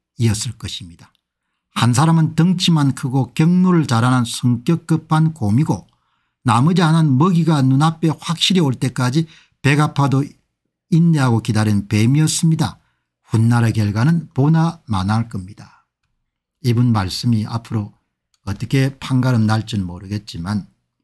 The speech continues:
이번 의료개혁 이름으로 추진된 내용은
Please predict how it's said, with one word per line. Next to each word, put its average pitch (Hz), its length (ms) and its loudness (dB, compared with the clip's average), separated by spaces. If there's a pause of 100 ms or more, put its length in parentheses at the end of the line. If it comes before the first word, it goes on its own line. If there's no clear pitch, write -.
(440)
이번 123 500 0 (480)
의료개혁 131 840 2
이름으로 107 400 0
추진된 101 560 -4
내용은 95 600 -2